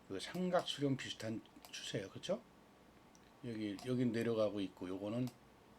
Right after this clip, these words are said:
조금 이렇게 돼, 이렇게, 이렇게 좀, 이렇게 돼 있는 이런 형태잖아요, 지금요. 그쵸? 그러니까 삼각수렴 비슷한 형태이기 때문에 삼각수렴은 어떻게 돼요? 꼭지점에선 위나 아래로 크게 한번 움직일 수 있죠.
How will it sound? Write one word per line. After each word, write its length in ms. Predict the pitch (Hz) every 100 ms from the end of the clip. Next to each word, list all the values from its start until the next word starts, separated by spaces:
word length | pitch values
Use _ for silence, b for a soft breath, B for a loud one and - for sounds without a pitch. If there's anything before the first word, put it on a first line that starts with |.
| - - - - -
조금 220 | 147 127
이렇게 260 | 110 -
돼, 180 | 104 107 107 - - - - - -
이렇게, 440 | 117 107 101 -
이렇게 300 | 95 95 -
좀, 160 | 90 87 -
이렇게 260 | 120 - 113
돼 100 | 104
있는 180 | 98
이런 200 | 120 156
형태잖아요, 680 | 143 127 - 92 87 78 78
지금요. 340 | - 87 78 -
그쵸? 300 | - - - B B B B
그러니까 100 | 120
삼각수렴 640 | - 185 196 - 190 180
비슷한 340 | 143 131 - 147
형태이기 460 | 143 139 135 120
때문에 300 | - 143 117 B B B B
삼각수렴은 640 | - 208 226 - 202 196 180
어떻게 380 | 117 - 131 98
돼요? 280 | 95 87 - - - -
꼭지점에선 640 | 202 185 175 131 92 82 - - - B B B - -
위나 400 | - 165 180 170
아래로 280 | 156 156 175
크게 280 | - - 226
한번 260 | 175 170
움직일 360 | 143 117 117 110
수 140 | -
있죠. 380 | 131 - 147 180